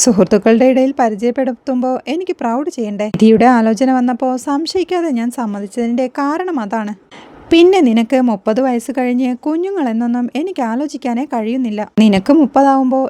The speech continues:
എനിക്ക് മുപ്പത്തെട്ടാവും. അങ്കിളാവേണ്ട പ്രായത്തിൽ അച്ഛനോ? നോ, നോ, നടക്കുന്ന കാര്യമല്ല. കല്യാണം കഴിഞ്ഞ് മാക്സിമം ഒരു വർഷത്തിൽ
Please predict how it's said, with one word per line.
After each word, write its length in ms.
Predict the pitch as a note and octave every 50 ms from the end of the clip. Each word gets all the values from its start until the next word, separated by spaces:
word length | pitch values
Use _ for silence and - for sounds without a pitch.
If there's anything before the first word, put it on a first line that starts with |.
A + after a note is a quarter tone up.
| -
എനിക്ക് 280 | - D#4 F4 G4+ G4+ G4
മുപ്പത്തെട്ടാവും. 920 | D4+ B3 A#3 A3+ - E4 - - A#3+ A3 - - D4 A#3+ G#3 G#3 G#3 - - -
അങ്കിളാവേണ്ട 580 | A#3+ G#3+ G#3+ G3 A#3+ C4+ C#4+ C#4+ C#4 C#4+ C#4 C#4+
പ്രായത്തിൽ 480 | - - C#4+ C#4 C#4 C#4 C#4+ C#4+ C#4+ -
അച്ഛനോ? 520 | - A#3+ A#3+ A#3+ - F#4+ G4 E4+ A#3 G#3 G3 - _ _ -
നോ, 180 | C#4 D#4 F#4+
നോ, 240 | G4+ F#4 A#3 G3+ - - _ - - - -
നടക്കുന്ന 460 | B3 B3+ B3+ C#4+ D4 - F#4 F#4+ G4+
കാര്യമല്ല. 640 | G4 - C4 A3+ G#3+ B3 D4 D#4 A#3+ G#3+ G#3 G3+ - - - - - -
കല്യാണം 360 | D4+ D4+ C#4+ D4+ E4+ F4 F#4
കഴിഞ്ഞ് 400 | E4+ C4+ A#3 A3+ A3+ A#3 A#3+ B3
മാക്സിമം 640 | B3 B3 A3+ G#3 F#3 - - - B3 B3+ B3 B3 - -
ഒരു 160 | B3+ E4+ G4+
വർഷത്തിൽ 500 | G4+ D4 D#3+ - - B3+ A#3 C4 C4 A3+